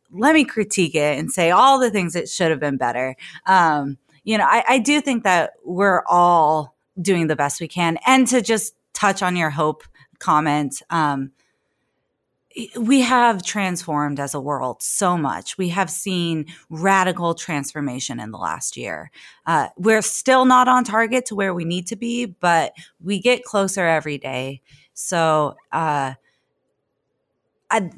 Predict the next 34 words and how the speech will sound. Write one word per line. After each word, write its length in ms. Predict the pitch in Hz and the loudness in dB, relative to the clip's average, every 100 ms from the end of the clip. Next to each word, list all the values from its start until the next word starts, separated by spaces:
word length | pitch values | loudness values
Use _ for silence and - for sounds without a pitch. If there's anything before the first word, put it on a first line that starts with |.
| - | 0
that, 300 | 240 233 196 | 2 2 2
that's, 280 | 233 226 233 | 0 2 2
I 120 | 220 | -2
think, 260 | - 185 170 | 0 -4 -2
where 200 | 165 156 | 0 0
I 120 | 151 | -2
still 480 | - - 170 156 147 | -6 -6 -2 0 -2
find 340 | - 139 135 | -4 -4 -4
my 160 | 127 92 | -6 -8
hope 340 | 139 90 - | -10 -10 -10
in 120 | - 85 | -14 -10
all 220 | 78 76 | -10 -10
of 80 | 80 | -12
this. 420 | 82 - - - - - - _ | -16 -12 -12 -14 -18 -20 -20 _
But, 460 | 240 247 196 156 - | 4 6 4 2 0
um, 420 | 180 165 143 135 | 2 2 0 -2
yeah, 300 | 180 190 135 - - - _ _ | 0 2 0 -6 -20 -20 _ _
<sighs> 480 | _ - - - - | _ -12 -10 -10 -2
what 220 | 220 247 | 0 2
could 100 | 240 | 2
have 180 | 226 233 | -2 -2
went 320 | - 190 139 | -4 -2 0
better? 400 | 151 135 113 127 _ _ _ _ - | 0 0 -4 -12 _ _ _ _ 2
Um, 420 | 233 220 170 - - | 6 6 2 -4 -2
the 160 | 226 | 2
one, 360 | 226 285 302 202 | 6 6 4 0
the 80 | 190 | -4
glaring, 1040 | 190 185 226 247 247 240 202 170 156 147 _ _ _ _ _ _ | -4 -2 0 2 0 0 -2 -2 -6 -10 _ _ _ _ _ _
uh, 360 | 170 151 143 127 | -6 -4 -6 -8
problem 640 | - 196 151 143 135 95 | -4 2 2 2 0 -6
for 200 | - - | -10 -10
me 440 | 139 127 120 - - | -8 -8 -10 -14 -10
at 180 | - - | -8 -8
cop 500 | - 143 120 78 _ | -4 -2 0 -2 _